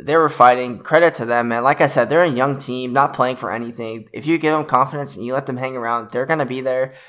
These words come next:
and, uh, you're gonna have a game on your hands. So they couldn't get, the Clippers couldn't get any separation in the second half. So at that point, I was like, "Ah, okay, so we're gonna have a game on our hands." Um, and the Clippers, once again, can't stop turning the ball over.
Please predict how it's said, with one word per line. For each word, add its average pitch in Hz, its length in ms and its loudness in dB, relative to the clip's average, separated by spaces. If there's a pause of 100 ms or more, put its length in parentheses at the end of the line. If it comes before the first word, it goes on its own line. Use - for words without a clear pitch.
and, 113 160 -8
uh, 92 60 -10
you're 113 320 -4
gonna 135 180 4
have 127 120 6
a 120 60 -4
game 117 220 -4
on 110 100 -8
your 113 100 -8
hands. 107 240 -8
So 107 280 -4 (400)
they 139 160 2
couldn't 165 280 0
get, 160 240 6
the 135 60 -4
Clippers 180 260 -2
couldn't 156 180 -2
get 139 140 0
any 127 160 -2
separation 117 600 -4
in 110 140 -6
the 110 80 -10
second 113 240 -6
half. 113 320 -2
So 104 340 -2
at 117 220 -4
that 143 160 2
point, 135 200 4
I 120 40 4
was 110 180 -4
like, 78 160 -8
"Ah, 90 580 0
okay, 85 280 -8
so 110 140 -12
we're 127 100 -6
gonna 135 160 0
have 117 160 2
a 113 60 -12
game 127 240 -4
on 110 80 -8
our 110 60 -10
hands." 107 300 -12 (540)
Um, 123 340 6
and 117 320 -4 (220)
the 123 140 -10
Clippers, 160 420 2 (180)
once 139 260 -2
again, 127 220 -4
can't 139 220 -2
stop 139 180 -2
turning 131 200 -4
the 120 60 -6
ball 110 220 2
over. 110 460 -4